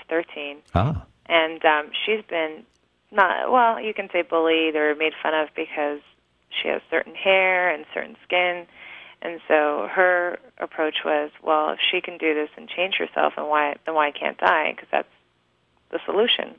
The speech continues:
Speaker 2: Right.
Speaker 1: Yeah, she reads it. So how do you explain to a thirteen-year-old girl who has, looks different, and,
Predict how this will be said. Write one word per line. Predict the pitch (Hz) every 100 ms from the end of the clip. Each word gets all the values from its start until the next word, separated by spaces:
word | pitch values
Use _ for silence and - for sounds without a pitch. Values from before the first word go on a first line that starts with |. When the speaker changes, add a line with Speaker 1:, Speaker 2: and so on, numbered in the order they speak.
| _ -
Speaker 2:
Right. | 90 82 -
Speaker 1:
Yeah, | 151 71 -
she | 165
reads | 185 185
it. | 185 - -
So | 175 170 - - - -
how | - 214
do |
you | 247
explain | 240 - 208 202 202 -
to | 170 165
a |
thirteen-year-old | - 170 - 170 160 156 -
girl | 202 190 175 180
who | 214
has, | 220 233 233 226 _ _ _ -
looks | 233 - -
different, | 156 165 180 208
and, | -